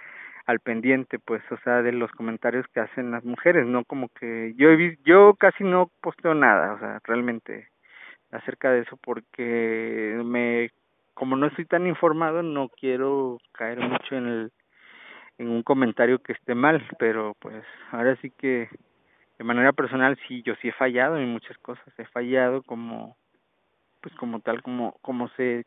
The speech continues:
como te puedo decir, como hombre hacia la mujer lo he hecho en distintas formas, pero yo creo que también tenemos esa oportunidad, y hablo por nuestro género y por mí también, de poder ir reparando esas partes donde hemos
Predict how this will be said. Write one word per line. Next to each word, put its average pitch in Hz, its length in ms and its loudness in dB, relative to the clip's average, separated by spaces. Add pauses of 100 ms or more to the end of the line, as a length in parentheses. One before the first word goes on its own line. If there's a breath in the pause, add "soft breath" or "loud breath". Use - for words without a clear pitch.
como 123 160 -10
te 120 100 -10
puedo 139 120 2
decir, 139 140 -8
como 131 340 0
hombre 143 440 0 (420 loud breath)
hacia 131 300 -2
la 127 100 0
mujer 139 340 0
lo 143 100 6
he 135 40 8
hecho - 180 -2
en 147 80 0
distintas 127 520 -8
formas, 160 360 -2 (280)
pero 117 580 0 (520 loud breath)
yo 123 160 2
creo 139 240 2
que 143 340 2
también 123 280 -2
tenemos 135 340 0
esa 156 160 0
oportunidad, 131 840 2 (420)
y 123 140 2
hablo 135 200 8
por 139 140 0
nuestro 123 300 -4
género 143 500 0
y 135 80 -4
por 117 220 -6
mí 123 120 -4
también, 143 360 -2
de 117 280 0 (120)
poder 120 560 2 (600 soft breath)
ir 117 160 -6
reparando 117 520 0
esas 117 240 -12
partes 123 400 -8
donde 113 680 -4
hemos 120 360 -4